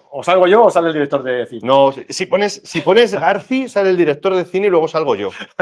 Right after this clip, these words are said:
Speaker 1: <laughs>
Speaker 2: Que tampoco, oye, que las pelis de Garci también están muy guay, ¿eh? Si os las queréis ver, ad-, adelante, yo re-, os las recomiendo. Pero como Antonio Garci, creo que salgo en todas partes. La web es garci punto es, pero vamos, que al final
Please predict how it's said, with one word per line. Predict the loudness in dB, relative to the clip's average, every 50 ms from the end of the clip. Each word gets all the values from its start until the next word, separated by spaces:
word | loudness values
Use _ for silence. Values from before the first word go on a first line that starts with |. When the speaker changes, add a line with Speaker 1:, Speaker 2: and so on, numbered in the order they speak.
| -6
Speaker 1:
<laughs> | -6 _ -12 -12 -12 -14 _ _ -4
Speaker 2:
Que | -4 -2
tampoco, | 0 0 0 0 0 -2 -2 0 2 4 4 6 6 6 6 6
oye, | 4 4 2 0 0
que | -2
las | -6 -8 -6
pelis | -6 -4 -2 0
de | 2 2
Garci | 2 2 0 0 -2
también | -2 -2 -2 -4
están | -2 -4 -4 -2
muy | -2 -2
guay, | 0 0 0 0 0 -2
¿eh? | -2
Si | -2 -2
os | 0
las | 0 0 -2
queréis | -4 -6 -6 -6 -4
ver, | -2 -2 -2 -2
ad-, | -2 -2 -4
adelante, | -6 -6 -6 -6 -8 -8 -8 -8 -8
yo | -8 -8 -6
re-, | -6 -6 -8 -8 -6
os | -6 -4
las | -4 -4 -6
recomiendo. | -6 -6 -6 -4 -4 -4 -4 -6 -8 -10 _ -18 -20 -20 -20 _ _ _ _ -2
Pero | 0 2 2 4 2 2 -2 -4 -6
como | -4 0 0 0
Antonio | 0 -2 -2 -4 -2 -2 -2 -2
Garci, | -2 -4 -4 -6 -10 -6
creo | -4 -4 -2
que | -4 -4
salgo | -6 -6 -4 -4 -4
en | -4 -4
todas | -2 0 0 0 0
partes. | 0 -2 -2 -2 -4 -8 -14 -16 -16 -18 _ _
La | -8 -4 -2 -2 -2
web | -2 -2 -2 -2 -2 -4
es | -8 -8 -4
garci | -4 -6 -6 -6 -12
punto | -12 -10 -10 -6 -6 -4
es, | -6 -6
pero | -6 -4 -4 -4
vamos, | -4 -4 -8 -10
que | -8 -8 -8 -8
al | -8 -10
final | -10 -10 -8 -8 -8 -8 _